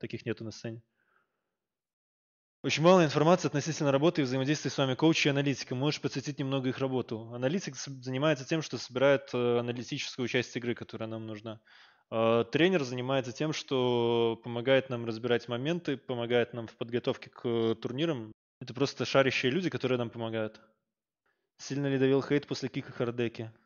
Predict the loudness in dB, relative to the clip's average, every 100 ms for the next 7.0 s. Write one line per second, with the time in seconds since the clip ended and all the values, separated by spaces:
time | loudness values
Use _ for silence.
0 | _ _ -12 -8 -6 -4 -2 -4 -6 -20
1 | -20 _ 0 0 2 0 0 -2 -2 -4
2 | -4 2 2 2 -4 -8 -8 -10 _ _
3 | _ _ _ _ _ _ _ -8 -8 -8
4 | -8 -4 -6 -8 -8 -6 -6 -10 _ _
5 | _ _ _ 4 10 10 8 2 4 6
6 | 6 2 -2 -2 0 2 2 2 0 -4